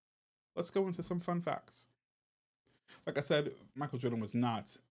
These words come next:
a part of this film, really, but he kind of said that he wanted Viola Davis to, uh, to be his mom, and that he, his only other request is that his friend Howard White be included in the film. And of course, Ben Affleck,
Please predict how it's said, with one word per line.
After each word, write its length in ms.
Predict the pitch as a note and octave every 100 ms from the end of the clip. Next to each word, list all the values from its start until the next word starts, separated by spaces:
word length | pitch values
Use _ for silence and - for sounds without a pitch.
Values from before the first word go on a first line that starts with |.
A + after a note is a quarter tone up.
| -
a 40 |
part 200 | - G#2
of 60 | G2+
this 160 | G2
film, 280 | - G#2 G2+
really, 240 | G#2 G2+ G2+
but 200 | G2+ G2+
he 160 | A2
kind 240 | G2+ G#2+ G#2
of 80 | G2+ - -
said 320 | - G2 F#2+
that 140 | G2+
he 100 | -
wanted 400 | G#2 G2+ G2+ G2+ - _
Viola 220 | G2 G2 F#2+
Davis 400 | G2+ F#2+ G2 - -
to, 320 | G2+ G2 F#2+ - _ _ _ _ _
uh, 300 | G#2+ G#2 G2+ - - _ _ _ -
to 100 | A#2
be 200 | A#2+ A#2+
his 100 | A2+
mom, 340 | A#2 C3+ - - _
and 460 | A2+ A2 A2+ A2+ G2+ A#2+
that 260 | A#2 A2+ - _ _ _ _ _
he, 240 | - B2+
his 220 | A2 G#2+ -
only 300 | B2 C3+ C3+
other 140 | A#2+
request 420 | A#2+ G#2+ A#2+ A#2+ A#2+
is 120 | G#2
that 120 | A2
his 160 | G#2+ -
friend 300 | - A2+ A2 -
Howard 220 | A2+ G#2+
White 260 | G2+ G2+
be 140 | - G2+
included 420 | G2+ - G2+ G2
in 80 | G#2+
the 80 | G#2+
film. 380 | - - - - _ _ _ _ -
And 100 | G#2
of 100 | G2+
course, 360 | - A2+ G#2+ - - G2+ -
Ben 140 | A2 G#2
Affleck, 420 | G2+ - G#2